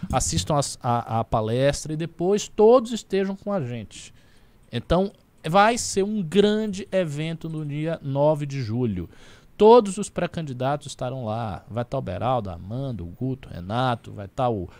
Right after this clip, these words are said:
Kim, vai tá o Rubinho, vai tá todo mundo, vai tá a nossa equipe aqui, vai, vai estar todo mundo. Vão tá os, os monitores, os coordenadores, o pessoal que é líder em estado. Vai ser uma coisa bacana. Já tem hoje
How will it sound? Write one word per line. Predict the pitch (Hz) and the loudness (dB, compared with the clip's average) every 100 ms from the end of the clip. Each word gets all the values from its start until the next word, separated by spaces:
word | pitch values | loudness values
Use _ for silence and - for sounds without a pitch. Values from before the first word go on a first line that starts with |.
| - - - | -20 -20 -12
Kim, | 139 135 113 | -8 -6 -4
vai | 104 | -6
tá | - | -6
o | 107 | -6
Rubinho, | 92 98 160 | -6 -10 -10
vai | 247 | -8
tá | - | -8
todo | 277 285 240 | -6 -6 -4
mundo, | 151 175 185 | -4 -4 -4
vai | 151 156 | -4 -6
tá | 170 | -4
a | 165 | -4
nossa | 160 - | -4 -6
equipe | 143 - 156 127 | -8 -8 -6 -6
aqui, | 101 - 143 160 160 156 - - - | -6 -6 -4 -4 -4 -6 -14 -20 0
vai, | 175 208 | 2 2
vai | 190 214 226 | 2 2 2
estar | - - 214 | 0 -2 -2
todo | - 240 233 | 0 -6 -4
mundo. | 165 147 135 98 | -4 -4 -2 -2
Vão | 104 165 | -2 -4
tá | - 185 | -2 -4
os, | 170 - | -4 -6
os | 160 147 | -6 -6
monitores, | 160 139 - 131 156 175 165 147 135 117 | -4 -6 -8 -6 -2 0 0 0 -2 -4
os | 113 117 | -8 -10
coordenadores, | - 147 147 147 104 90 147 175 170 160 143 | -4 -2 0 -2 -4 -4 -2 0 0 0 -2
o | - | -4
pessoal | 147 - 143 | -6 -4 -4
que | 147 | -2
é | 123 | 0
líder | 131 147 135 | 2 2 0
em | 127 | -6
estado. | - - 147 147 - | -8 -2 -2 -2 -4
Vai | 135 160 180 | 0 2 2
ser | - 190 190 | 2 -2 -2
uma | 185 | -4
coisa | - 165 160 | -6 -8 -6
bacana. | 151 - - 147 156 - - - - | -6 -6 -6 -6 -6 -10 -20 -20 -14
Já | 113 113 185 | -4 4 4
tem | - - 196 190 127 92 - _ _ - - | 4 0 2 2 0 -4 -12 _ _ -10 8
hoje | 165 175 135 92 | 12 12 12 6